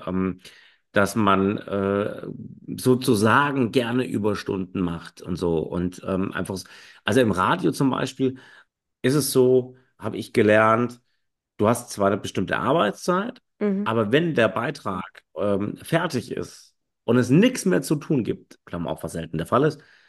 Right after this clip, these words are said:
Speaker 1: äh, Klammer zu, aber dann könntest du nach Hause gehen. Und wenn
Speaker 2: Mhm.
Speaker 1: der Beitrag nicht fertig ist, dann bleibst du halt so lange, bis der fertig ist. Punkt aus. Und da gibt's auch gar keine Diskussion.
Speaker 2: Mhm.
Speaker 1: Und das hilft natürlich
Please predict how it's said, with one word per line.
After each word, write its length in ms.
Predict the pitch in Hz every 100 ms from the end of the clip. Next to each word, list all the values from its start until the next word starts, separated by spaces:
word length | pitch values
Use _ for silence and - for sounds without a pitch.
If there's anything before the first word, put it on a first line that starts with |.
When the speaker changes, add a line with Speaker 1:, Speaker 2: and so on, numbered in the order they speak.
| _ - 110
Speaker 1:
äh, 220 | 127 127
Klammer 300 | 117 127 123
zu, 260 | 123 120 120 - - _
aber 200 | 110 113
dann 240 | 117 117
könntest 320 | 117 185 175 175
du 60 |
nach 140 | 143 101
Hause 260 | 110 98
gehen. 360 | 85 78 76 - _ _ -
Und 140 | 175
wenn 100 | 180
Speaker 2:
Mhm. 20 |
Speaker 1:
der 80 | 165
Beitrag 420 | 143 143 101 -
nicht 300 | 135 233 -
fertig 320 | - 87 - - _
ist, 200 | - -
dann 100 | -
bleibst 460 | 95 110 202 208 -
du 80 | 135
halt 200 | 135 117
so 220 | 156 214
lange, 440 | 147 160 185 196 - -
bis 260 | 165 -
der 180 | - 160 165
fertig 360 | 143 139 127
ist. 180 | - - -
Punkt 280 | 185 185
aus. 160 | - 151
Und 60 | 117
da 60 |
gibt's 180 | 120 -
auch 100 | 131
gar 140 | 131 135
keine 180 | 131 120
Diskussion. 560 | 120 117 101 101 - _ - -
Speaker 2:
Mhm. 240 | 185 170 - - _ -
Speaker 1:
Und 220 | 113 113
das 160 | 175 -
hilft 360 | 160 202 -
natürlich 640 | 104 92 95 92 85 -